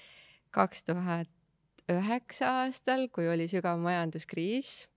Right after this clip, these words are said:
ja, ja olen ka ise läbi elanud selle, kuivõrd <laughs> keeruline võib olla tööd leida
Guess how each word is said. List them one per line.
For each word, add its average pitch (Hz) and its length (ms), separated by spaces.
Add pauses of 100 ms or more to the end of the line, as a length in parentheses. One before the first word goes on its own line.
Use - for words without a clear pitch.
(120)
ja, 165 300 (480)
ja 165 160
olen 175 240
ka 170 100
ise 185 240
läbi 170 320
elanud 160 320
selle, 160 640
kuivõrd 180 840
<laughs> - 60
keeruline 196 720
võib 175 320
olla 165 160
tööd 180 380
leida 214 340